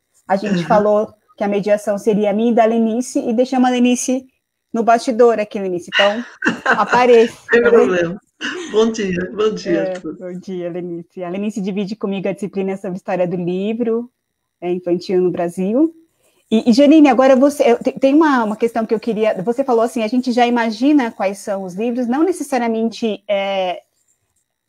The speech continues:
Speaker 1: é, você não precisa dizer os livros, mas o que que você acredita que motivou essa censura? Assim, de que maneira que, que, assim, de que maneira, o que que pode ter provocado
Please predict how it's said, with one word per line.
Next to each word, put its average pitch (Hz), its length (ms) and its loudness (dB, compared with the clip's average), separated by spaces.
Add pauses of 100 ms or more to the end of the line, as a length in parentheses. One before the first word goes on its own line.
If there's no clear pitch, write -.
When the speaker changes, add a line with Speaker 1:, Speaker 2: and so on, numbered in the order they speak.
(100)
Speaker 1:
é, 175 560 -6 (640)
você 196 260 0
não 214 120 0
precisa 214 360 0
dizer 208 420 4
os 196 140 0
livros, 202 420 2
mas 226 180 0
o 277 40 -8
que 349 120 -6
que 359 60 -14
você 466 180 -2
acredita 262 380 -2
que 269 160 0
motivou 247 500 4
essa 226 180 0
censura? 185 540 -6
Assim, 190 180 -12
de - 120 -14
que 262 80 -2
maneira 247 480 0
que, 247 420 0
que, 208 560 -4
assim, 196 200 -6
de - 100 -8
que 254 100 0
maneira, 240 340 0 (300)
o 220 80 -10
que - 140 -20
que 269 100 -2
pode 262 340 2
ter 247 120 2
provocado 220 760 -2